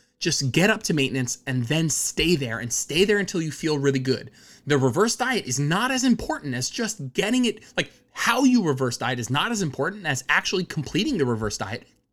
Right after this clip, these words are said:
getting to maintenance, and staying there for an extended period of time so that you feel good again.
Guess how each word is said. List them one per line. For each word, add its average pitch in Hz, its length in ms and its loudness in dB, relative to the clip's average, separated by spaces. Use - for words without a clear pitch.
getting 240 280 0
to - 120 -8
maintenance, 120 360 -6
and 156 100 -4
staying 214 600 -2
there 190 120 0
for - 140 -8
an 156 40 -2
extended 131 360 -4
period 120 220 -4
of 113 40 -14
time 131 220 -6
so - 240 2
that 202 240 0
you 208 80 2
feel 190 420 -2
good 220 180 6
again. 135 400 0